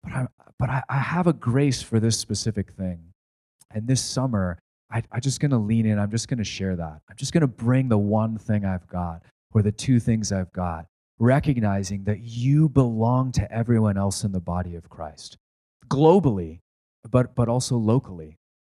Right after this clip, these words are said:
Saying, "We belong to each other. I'm just gonna bring and contribute, uh, what I have, participate in the body,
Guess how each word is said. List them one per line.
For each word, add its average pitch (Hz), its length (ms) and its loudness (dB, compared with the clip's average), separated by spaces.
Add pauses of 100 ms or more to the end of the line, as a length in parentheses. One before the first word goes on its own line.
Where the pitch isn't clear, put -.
(140)
Saying, 110 240 -12
"We 135 100 6
belong 120 520 2
to 113 120 2
each 101 180 -2
other. 92 260 -4
I'm 113 120 0
just 123 180 -2
gonna 113 180 0
bring 107 360 0
and 101 140 -2
contribute, 92 680 -4 (520)
uh, 98 140 0
what 104 340 2
I 113 220 2
have, 92 580 -4
participate 123 880 -2 (360)
in 113 180 0
the 101 60 0
body, 95 600 -2